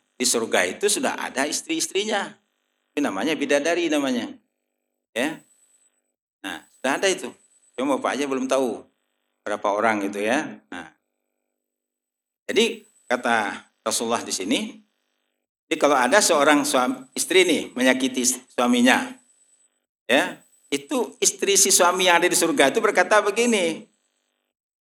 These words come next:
"La tu'zihi. Jangan kau sakiti dia, suamiku itu. Qatalakillah, kamu akan," ya, qatalakillah itu maksudnya kan bahasa kita dibunuh oleh Allah, tapi maksudnya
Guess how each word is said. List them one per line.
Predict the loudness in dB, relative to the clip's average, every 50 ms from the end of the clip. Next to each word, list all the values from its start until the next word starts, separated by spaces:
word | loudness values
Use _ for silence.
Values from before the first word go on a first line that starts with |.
| _ _ _ -2
"La | -2 0 2
tu'zihi. | 4 4 4 4 4 4 4 4 4 0 0 -6 -12 _ _ _ _ _ _ _ _ _ _ _ _ _ _ _ _ _ _ _ _
Jangan | 2 4 4 4 4 2 2 2 0 -4 -6 -8 -10 -8 -4
kau | -2
sakiti | 0 0 0 -2 -2 -6 -6 -4 -2 0 0 0 0 -2 -8 -12 _ _ _ _ _ _ _
dia, | -2 2 4 6 6 4 2 0 -6 -12 _
suamiku | -4 -2 0 0 0 0 0 -2
itu. | -2 -2 -4 -6 -10 -10 -12 _ _ _ _ _ _ _ _ _ _ _ _ _ _ _ _ _ _ _ _ _ 0
Qatalakillah, | 2 2 4 4 2 2 2 2 0 0 2 4 4 2 2 0 -8 -14 _ -8
kamu | -4 -2 -2 -2 -2
akan," | 0 0 0 0 0 -4 -8 -14 _ _ _ _ _ _ _ _ _ _ -4
ya, | -4 -4
qatalakillah | -2 -4 -6 -4 -4 -4 -4 -4 -6 -6 -6 -6 -6
itu | -6 -4 -4
maksudnya | -4 -4 -4 -4 -2 -2 0
kan | 0
bahasa | -2 -4 -4 -6 -8
kita | -10 -8 -6 -6 -4
dibunuh | -4 -4 -6 -6 -4 -4 -4 -6 -6
oleh | -8 -8
Allah, | -8 -8 -8
tapi | -8 -8 -8
maksudnya | -6 -6 -6 -6 -6 -6 -4 -4 -4 -6 -8 -12 _